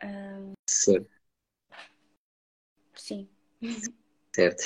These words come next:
Speaker 2: E olha, já agora, Francisca, porque há bocado eu estava aqui a pensar, agora falaste no Tiago Guedes, no Marco Martins,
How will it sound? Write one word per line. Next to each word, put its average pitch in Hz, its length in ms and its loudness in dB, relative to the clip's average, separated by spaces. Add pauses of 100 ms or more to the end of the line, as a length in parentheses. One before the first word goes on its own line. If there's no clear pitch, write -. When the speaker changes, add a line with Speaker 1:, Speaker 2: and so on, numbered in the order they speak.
(220)
Speaker 2:
E 135 100 12
olha, 135 260 12
já 185 160 8
agora, 117 180 12
Francisca, 98 420 4 (340)
porque 123 200 6
há 131 40 10
bocado 101 320 10
eu 95 60 8
estava 104 240 6
aqui 98 160 6
a - 40 8
pensar, 80 300 4
agora 82 200 6
falaste - 260 4
no 87 80 -4
Tiago 82 220 4
Guedes, 82 300 6
no 82 80 -4
Marco 80 280 -4
Martins, 87 460 -2